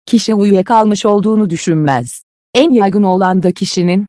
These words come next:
bir sesin ismiyle kendisini çağırdığını duyduğu işitsel varsanılardır. Bu o kadar da olağan dışı değildir ve muhtemelen çoğu zaman hatırlanmaz.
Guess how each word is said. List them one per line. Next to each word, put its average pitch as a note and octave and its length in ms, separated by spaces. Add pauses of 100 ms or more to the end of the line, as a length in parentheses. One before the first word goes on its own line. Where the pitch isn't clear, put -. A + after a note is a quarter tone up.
(160)
bir A#3 120
sesin A3 360
ismiyle G#3+ 420
kendisini A3 560
çağırdığını G#3 600
duyduğu G3 320
işitsel G#3 560
varsanılardır. F3+ 880 (180)
Bu B3+ 140
o C4 60
kadar G#3 340
da A#3+ 80
olağan G#3+ 400
dışı F#3 240
değildir G#3 460
ve G#3+ 80
muhtemelen G3+ 640
çoğu A#3 280
zaman G3 340
hatırlanmaz. C#3 840